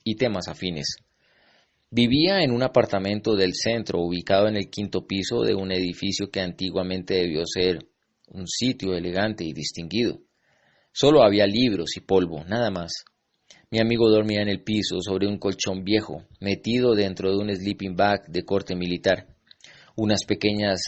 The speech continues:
rentas apenas le alcanzaban para comer y pagar un arriendo miserable. No tenía seguro médico y se vestía con la misma ropa desde hacía por lo menos veinte años. Pero a él no le importaba.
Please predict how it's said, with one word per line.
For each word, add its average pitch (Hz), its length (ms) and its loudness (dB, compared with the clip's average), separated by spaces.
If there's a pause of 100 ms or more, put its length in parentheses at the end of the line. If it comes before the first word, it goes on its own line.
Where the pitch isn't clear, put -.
rentas 120 420 0
apenas 131 400 -2
le 139 100 2
alcanzaban 95 640 -2
para 90 240 2
comer 95 320 -2
y 127 60 -2
pagar 95 360 2
un 98 120 -4
arriendo 92 400 -2
miserable. 87 580 -2 (540)
No 107 200 -2
tenía 95 340 -2
seguro 90 360 -2
médico 107 480 0
y 98 60 -2
se 95 140 -2
vestía 98 500 -2
con 101 180 -6
la 90 80 -2
misma 120 320 -2
ropa 104 360 0
desde 90 360 -2 (160)
hacía 104 360 -2
por 95 120 -4
lo 90 100 0
menos 95 320 -4
veinte 92 340 -2
años. 80 380 -6 (560)
Pero 123 280 6
a 123 40 10
él 131 80 6
no 135 120 2
le 135 80 2
importaba. 101 720 -2